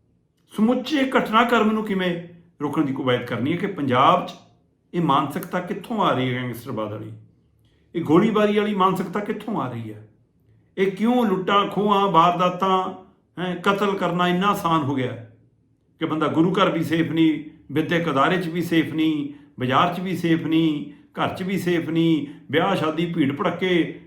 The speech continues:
ਮੇਲਿਆਂ 'ਚ ਵੀ, ਕਿੱਥੇ ਆ ਫਿਰ ਬੰਦਾ ਸੇਫ ਜਨਾਬ? ਇਹ ਜਵਾਬ ਸਰਕਾਰ ਨੂੰ ਦੇਣਾ ਪੈਣਾ। ਚੰਗਾ ਹੋਵੇ ਸਰਕਾਰ ਇਹਦੇ ਉੱਤੇ ਗੰਭੀਰਤਾ ਨਾਲ ਮੰਥਨ ਕਰੇ।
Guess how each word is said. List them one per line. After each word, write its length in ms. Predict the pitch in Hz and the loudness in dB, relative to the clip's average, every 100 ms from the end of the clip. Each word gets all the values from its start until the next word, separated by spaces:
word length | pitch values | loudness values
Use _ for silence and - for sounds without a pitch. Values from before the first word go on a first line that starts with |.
| - | 0
ਮੇਲਿਆਂ 360 | 143 170 202 185 | 4 4 4 0
'ਚ 80 | |
ਵੀ, 140 | 170 175 | -2 -4
ਕਿੱਥੇ 380 | 175 214 - 262 | -4 -6 -2 -2
ਆ 60 | |
ਫਿਰ 140 | 208 160 | -2 -4
ਬੰਦਾ 220 | 127 117 | -8 -8
ਸੇਫ 240 | - 107 | -10 -12
ਜਨਾਬ? 280 | 107 110 107 - _ _ _ _ _ _ _ _ _ _ _ _ _ _ _ | -10 -12 -14 -18 _ _ _ _ _ _ _ _ _ _ _ _ _ _ _
ਇਹ 60 | 135 | -4
ਜਵਾਬ 560 | 113 120 127 127 - _ _ _ _ _ _ _ _ _ | 0 2 2 0 -12 _ _ _ _ _ _ _ _ _
ਸਰਕਾਰ 380 | 127 - 113 110 | -14 -10 -8 -8
ਨੂੰ 100 | 110 | -8
ਦੇਣਾ 260 | 101 98 110 | -8 -10 -10
ਪੈਣਾ। 280 | 110 113 165 - - _ _ | -10 -10 -10 -14 -20 _ _
ਚੰਗਾ 300 | - 123 170 | -8 -6 -4
ਹੋਵੇ 260 | 143 110 90 | -4 -4 -6
ਸਰਕਾਰ 420 | - - 120 117 | -8 -8 -6 -6
ਇਹਦੇ 160 | 127 131 | -6 -8
ਉੱਤੇ 200 | - - | -8 -8
ਗੰਭੀਰਤਾ 460 | 131 113 101 - | -6 -6 -8 -10
ਨਾਲ 120 | 110 | -8
ਮੰਥਨ 400 | 107 104 - 143 | -8 -10 -10 -10
ਕਰੇ। 260 | 113 107 | -8 -8